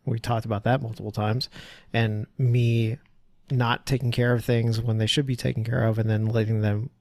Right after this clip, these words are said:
wait until the very end. And then I feel overwhelmed and I have to tell all my friends, "Hey, <laughs> I can't go to that thing 'cause I got eighteen different things I gotta finish before Monday." And it's all self-inflicting. It's not anybody else's fault. It's my own. And if I prioritize my time a little bit better,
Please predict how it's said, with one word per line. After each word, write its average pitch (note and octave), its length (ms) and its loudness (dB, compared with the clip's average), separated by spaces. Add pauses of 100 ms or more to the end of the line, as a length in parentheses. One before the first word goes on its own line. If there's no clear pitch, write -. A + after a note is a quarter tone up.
wait A#2+ 260 0
until A#2+ 140 0
the A2 60 -2
very G#2+ 240 0
end. B2+ 200 4
And A#2 80 2
then G#2+ 100 -2
I G#2 140 0
feel B2+ 200 0
overwhelmed A#2 600 2
and A#2 160 0
I A2 80 0
have A2 140 -4
to A#2 60 -12
tell A2 160 -6
all A2 80 -2
my G#2+ 140 -4
friends, D#3 380 2
"Hey, C#3+ 240 4 (340)
<laughs> - 360 -12
I - 60 2
can't B2 200 -2
go A2+ 80 2
to G#2 80 0
that G2 180 -2
thing G#2+ 200 -2
'cause G#2+ 220 -2
I A2 100 0
got G2+ 240 -2
eighteen A2 300 -2
different - 280 -6
things C2 180 -6
I - 40 -4
gotta C2 160 -4
finish - 300 -6
before - 540 -4
Monday." G2 420 -4
And A#2 240 0
it's - 220 -4
all B2+ 400 2
self-inflicting. C#3 760 -2 (300)
It's - 360 -2 (160)
not B2 340 -2 (140)
anybody C3+ 340 0
else's C3+ 300 2
fault. D3+ 340 -2 (120)
It's - 260 -6
my A2+ 200 -2
own. C3+ 300 2
And A2 220 0 (380)
if A#2+ 100 0
I A#2 80 2
prioritize A#2+ 640 2
my A2 80 0
time A2 240 0
a - 20 4
little A#2+ 180 -2
bit A2 160 -6
better, B2+ 500 0